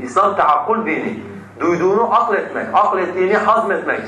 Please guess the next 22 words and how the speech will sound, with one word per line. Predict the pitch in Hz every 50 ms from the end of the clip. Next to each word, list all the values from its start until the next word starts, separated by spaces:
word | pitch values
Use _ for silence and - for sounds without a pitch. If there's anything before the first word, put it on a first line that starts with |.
| - - - - -
hazmettiğini | - - 180 214 226 220 214 208 - - - 202 202 226
hissetmek | 220 - 247 262 - - 240 208 202 - 233 254 233 185
ve | 185 196
hissettiğini | 220 220 - 185 175 - 175 175 180 190
yaşamaktır. | 196 165 156 - 135 120 107 95 - 98 87 - - - - - - - - - - - - - - - -
E | -
şimdi, | - - 202 214 220 220 214 180 - - - - - - - - -
e, | 117 -
toplum | - 160 160 - 214 220
olarak | 208 202 208 214 220 214 -
bu | 202 214
da, | 220 208 196 196 180 - -
biz | 202 202 -
de | 214 - 190
buna | 196 214 220
müsait | 214 196 - 185 165 160 160 160 160
değiliz. | 160 160 180 220 247 247 - - - - - - - - -
Doğal | 147 - 208 254 262
olarak | 240 208 185 165 - - -
dinlediğimizde | 156 160 165 160 165 160 160 160 165 165 170 160 - 220 220
veya | 208 196 175 160 - -
konuştuğumuzda | 175 - - - - - 196 175 156 143 135 123 127 123 117 -